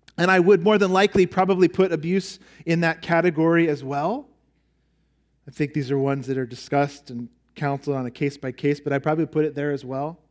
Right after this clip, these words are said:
An abusive spouse is not showing the fruit of an, of a believer, somebody who follows Christ. And how could that not be an abandoning of the marriage covenant?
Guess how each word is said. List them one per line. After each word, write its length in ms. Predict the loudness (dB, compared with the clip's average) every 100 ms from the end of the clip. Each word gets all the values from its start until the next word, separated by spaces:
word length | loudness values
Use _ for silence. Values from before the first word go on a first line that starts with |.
| _ _ _ _ _ _ _ _ _
An 80 | -4
abusive 340 | 2 2 0
spouse 460 | -8 -2 0 0 0
is 260 | 4 4 4
not 240 | 0 0
showing 360 | -2 0 0 0
the 80 | -6
fruit 640 | -10 -2 2 2 0 -14 -20 _ _ _ _
of 100 | -6
an, 140 | -6 -2
of 220 | -2 0
a 200 | -2 -4
believer, 640 | -8 -8 -8 -4 -6 -6 -12 _ _ _ _ _ _ _
somebody 220 | -4 0
who 100 | 0
follows 320 | 2 0 0
Christ. 460 | -6 -2 0 -2 -4
And 160 | -10 -10 -20 -4
how 160 | -2
could 180 | 0 2
that 140 | 2 0
not 320 | 0 0 2
be 100 | 2
an 160 | 2
abandoning 720 | 0 -6 -6 -4 0 2 2 2
of 220 | 0 0
the 80 | -4
marriage 360 | -2 -2 -4
covenant? 800 | -4 -4 -2 -2 -2 -4 -14 -20